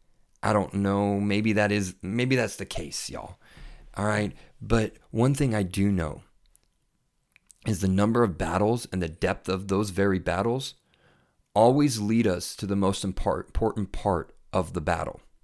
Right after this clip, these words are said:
Now, a lot of people are gonna disagree with me on this one, and it's okay. The most important part concerning the entire battle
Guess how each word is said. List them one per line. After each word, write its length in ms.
Now, 240
a 60
lot 240
of 140
people 260
are 20
gonna 140
disagree 480
with 180
me 120
on 100
this 220
one, 200
and 120
it's 140
okay. 360
The 140
most 360
important 480
part 300
concerning 560
the 100
entire 480
battle 540